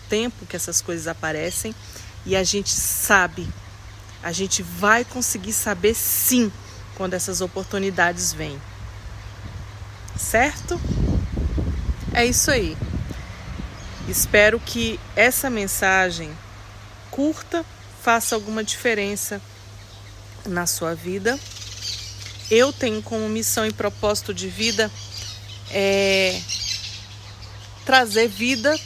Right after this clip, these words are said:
pra você, ser um instrumento de vida e de desbloqueio pra você também, certo? Depois a gente vai aprofundar mais um pouco sobre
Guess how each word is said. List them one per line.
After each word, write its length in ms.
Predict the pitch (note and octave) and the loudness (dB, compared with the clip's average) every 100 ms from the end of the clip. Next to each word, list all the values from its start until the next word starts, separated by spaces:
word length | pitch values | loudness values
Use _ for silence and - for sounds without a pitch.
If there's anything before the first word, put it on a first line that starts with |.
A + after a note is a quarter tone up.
| - | -4
pra 160 | - B3 | 6 6
você, 540 | A#3 B3+ - A3 F#3 - - - - | 6 2 2 0 -2 -4 -10 -14 -8
ser 360 | - - A#3+ | -4 0 2
um 80 | A#3+ | 2
instrumento 720 | A#3+ - A#3 G#3+ G#3 A3 A#3 | 2 2 0 0 -2 -2 -6
de 300 | F#3 G#3 A3+ | -4 -2 -2
vida 400 | F3+ F3+ A3+ A3+ | -2 -2 0 2
e 40 | A3 | 0
de 140 | F#3+ | -2
desbloqueio 840 | E3+ G3 F#3 F3+ F#3+ - G#3 A3 A3+ _ _ | -4 -4 -2 -4 -2 0 2 2 -2 _ _
pra 100 | G3 | -6
você 560 | G3 G#3+ - - F3 F3 - - - - - - | -4 -4 -4 -4 -4 -6 -14 -20 -20 -20 -14 -6
também, 420 | G#3 F#3+ D#3+ D#3 - - - - - - - - - - - - - - - - - - | -4 -2 -4 -8 -14 -18 -18 -18 -18 -20 -20 -20 -18 -20 -20 -20 -18 -18 -20 -20 -18 -12
certo? 520 | - F#3+ G#3+ - - - - - - - - - - F3+ | -4 -2 -2 -6 -16 -18 -20 -18 -18 -20 -20 -20 -16 -8
Depois 360 | F#3 - A#3 | -2 2 2
a 60 | A#3 | 2
gente 240 | A3+ A3+ | 0 -2
vai 180 | G#3 F3+ - - | -2 -2 -6 -8
aprofundar 720 | F#3+ - A3 A3+ G#3 F#3+ F#3+ | -6 -2 -4 -2 -2 2 2
mais 560 | F3 E3+ F3+ G3 - - - - - | 2 2 2 -2 -6 -10 -14 -16 -8
um 120 | G3+ | -6
pouco 340 | - F3+ F#3 | -2 -2 -2
sobre 420 | - - F3+ F#3 | -4 -2 -4 -6